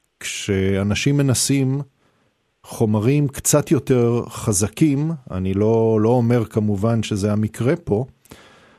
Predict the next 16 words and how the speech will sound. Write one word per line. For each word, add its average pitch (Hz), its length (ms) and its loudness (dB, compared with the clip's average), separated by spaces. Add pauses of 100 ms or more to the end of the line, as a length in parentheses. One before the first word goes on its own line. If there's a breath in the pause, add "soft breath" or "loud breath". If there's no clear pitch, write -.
(180 loud breath)
אבל 101 220 0
יצא 113 360 2
לי 156 400 2
לפגוש 131 520 0
לא 131 220 2
פעם 123 340 2
הורים 113 460 0
שמביאים 110 800 0 (380)
נער, 113 380 0
נערה, 101 520 0 (680)
בדרך 107 380 -2
כלל 110 140 0
סביב 110 340 -2
גיל 107 200 0
העשרים 123 500 -2
פלוס - 540 -4